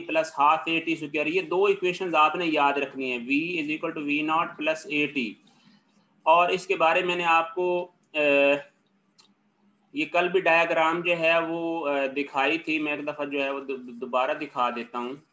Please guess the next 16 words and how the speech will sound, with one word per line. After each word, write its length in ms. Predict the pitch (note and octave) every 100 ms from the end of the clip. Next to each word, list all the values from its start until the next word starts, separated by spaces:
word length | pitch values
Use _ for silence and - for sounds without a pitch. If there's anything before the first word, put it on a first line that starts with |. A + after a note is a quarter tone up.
| _ _ _ _ _ _ _ _ _ _ _ _ _ _ _ _ _ _ _ _ _ _ _ _ _ _ _ _ _ _ _ _ _ _ _ _ _ _ _ _ _ _ _ _ - _
ये 120 | D3 D#3
देखें, 380 | B2+ - B2 A#2 _ _ _ _ _ -
ये 200 | E3 G#3
diagram 600 | F#3 F3 F3 F3 F3 F3+
जो 100 | F3+
है 160 | E3+
वो 60 | F3
मैंने 240 | E3 E3
बनाई 340 | D3+ D3 C#3+ D#3
थी 160 | F3
और 100 | F3+
मैंने 240 | D#3+ D#3 D#3+
आपको 300 | D#3 D#3 D#3+
ये 120 | E3+
बताया 400 | E3+ E3 C#3 C#3+
था 320 | C#3 D3+ F3